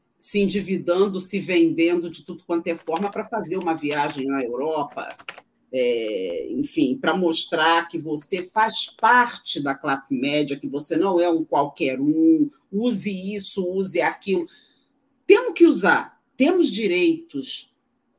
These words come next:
né? É, a, a, tudo que existe é produção social. Essa produção tem que ser socializada, tem que ser dividida. Por isso que eu sou socialista. Eu quero socializar a riqueza, não a pobreza.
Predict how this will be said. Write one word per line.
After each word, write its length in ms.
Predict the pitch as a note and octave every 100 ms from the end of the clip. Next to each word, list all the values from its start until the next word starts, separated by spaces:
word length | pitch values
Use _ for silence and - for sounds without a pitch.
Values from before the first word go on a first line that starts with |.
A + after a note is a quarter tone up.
| _ _ _
né? 420 | D#3+ E3 G3 F#3+ _ _ _ _ -
É, 160 | F#3 F#3+
a, 60 |
a, 200 | - G#3+ -
tudo 340 | - G4 G4+ -
que 120 | D4
existe 460 | G#3+ G#3 D#4 -
é 40 | B3
produção 640 | B3 A#3 G#3 - C4 F#4
social. 800 | - A#3 - G3 E3 D#3+ C#3+ C#3+
Essa 180 | D3+ -
produção 500 | G3 F#3+ F#3+ B3 D4+
tem 140 | C4+
que 80 | -
ser 160 | B3
socializada, 840 | A#3+ G3+ - E3+ D#3+ C#3+ F3+ D#3 C#3
tem 200 | E3+ D#3
que 80 |
ser 180 | - F#3+
dividida. 600 | D#3 D3 D3 - F#3+ D#3+
Por 200 | - G3
isso 200 | A3+ C#4
que 60 | C4+
eu 60 | G3+
sou 160 | G3+
socialista. 840 | F#3+ D3 - B2 C#3+ C3 - - - - -
Eu 160 | F#3 F#3
quero 240 | G#3+ B3
socializar 760 | B3+ G#3 - F#3 F3 D3+ F#3
a 40 | G#3
riqueza, 580 | A#3 A#3+ F#3 E3+ D3+ C#3
não 240 | D3 G#3+
a 80 | G3+
pobreza. 640 | D#3 B2+ C3+ G#2+ - -